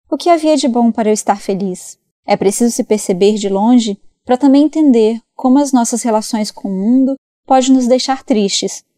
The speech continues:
doentes, mas que também podem trazer estalinhos de aconchego e felicidade. Nos causos que ouvi do meu avô na semana passada, ele disse algo que me impactou muito. Algo mais ou menos assim:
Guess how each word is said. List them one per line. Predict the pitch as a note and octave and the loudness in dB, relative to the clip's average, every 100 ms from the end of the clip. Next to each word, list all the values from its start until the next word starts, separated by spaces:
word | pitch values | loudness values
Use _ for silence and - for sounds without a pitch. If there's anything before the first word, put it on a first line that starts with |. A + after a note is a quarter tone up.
| _ | _
doentes, | G3+ G3+ F#3+ F#3+ - F#3+ - _ _ - | 0 0 0 -2 -8 -10 -14 _ _ -4
mas | C#4+ - | -2 0
que | |
também | D4+ D#4+ D4+ | 0 2 2
podem | D4+ D4+ F4+ | 4 2 2
trazer | C4+ A#3 A#3 | 0 0 2
estalinhos | A3+ - A3 G#3+ G#3+ | 0 0 0 0 -2
de | G#3 | -2
aconchego | G#3 G#3+ G3+ G#3 G3 G#3+ - | -2 -4 -4 0 0 -2 -6
e | |
felicidade. | B3 A3+ A#3 B3+ G#3 E3+ F3 G3+ - _ _ | -2 0 0 -2 -2 -2 -4 -8 -12 _ _
Nos | A3+ - | -6 -4
causos | B3 A#3+ C#4+ B3 | 0 2 2 -2
que | - | -2
ouvi | G#3+ A3 | -2 0
do | G3+ | -2
meu | G3 F3+ | -2 -2
avô | E3+ G3+ A3 | -2 0 0
na | |
semana | G#3 G#3 F#3+ F3+ | -2 -4 -6 -6
passada, | F#3+ F#3 G3+ G3 G3+ F#3 - _ _ | -8 -6 -2 0 0 -2 -6 _ _
ele | A3+ B3+ | 0 2
disse | A#3 B3+ B3 | 2 0 2
algo | A#3 A#3+ | 2 2
que | B3+ | 2
me | B3+ | 2
impactou | B3+ B3 - D4 | 2 -6 -4 0
muito. | D4+ F#3+ F3+ - F#3 - _ _ | 2 0 -2 -10 -12 -14 _ _
Algo | - B3+ C4 | -2 0 0
mais | C4 C4 | 0 0
ou | |
menos | B3 A#3+ B3 | 0 0 0
assim: | C4+ - G3 F#3 | -2 -4 -8 -8